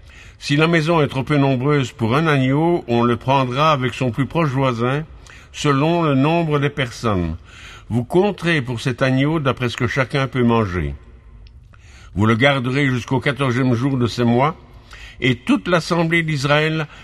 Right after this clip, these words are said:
l'immolera entre les deux soirs. Cette même nuit, on en mangera la chair rôtie au feu, on la mangera avec des pains sans levain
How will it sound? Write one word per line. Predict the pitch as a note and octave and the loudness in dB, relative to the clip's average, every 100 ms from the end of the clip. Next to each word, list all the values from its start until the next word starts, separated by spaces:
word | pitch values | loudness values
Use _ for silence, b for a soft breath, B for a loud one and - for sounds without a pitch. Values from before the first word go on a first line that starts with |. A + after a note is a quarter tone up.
| B | B
l'immolera | G2+ D#3+ E3+ E3 D3+ D3 D#3+ | 0 2 4 2 2 2 2
entre | D3 B2 C#3 | 0 0 -2
les | C#3 | 0
deux | C#3 B2+ | -2 -2
soirs. | A#2+ F2+ D#2 C2+ - - B B B B B B | 0 0 0 -4 -12 -20 B B B B B B
Cette | - B2 C#3 | -4 0 2
même | D3+ F3+ D#3 | 2 2 2
nuit, | C#3+ D#3 E3 | 2 2 0
on | C3 B2 | 0 2
en | A2+ | 4
mangera | B2+ C#3+ B2 C3+ | 4 2 2 0
la | A#2+ A2+ | 0 -2
chair | - A#2 C3+ B2 | 0 0 0 -4
rôtie | F#2+ B2+ C3 C#3 | -2 -2 -2 0
au | B2 G#2+ | 0 0
feu, | - G2+ C3 E3+ - B B B B | -2 -2 -2 -4 -16 B B B B
on | - | 0
la | B2+ C3+ | 2 2
mangera | D3+ E3+ C#3 D3+ | 2 2 0 0
avec | D3+ D3 B2 | 0 0 -2
des | B2+ | -4
pains | D#3 E3 D3+ | -2 -2 -2
sans | C#3+ C3 | -2 0
levain | A#2 B2 B2+ | 0 0 -2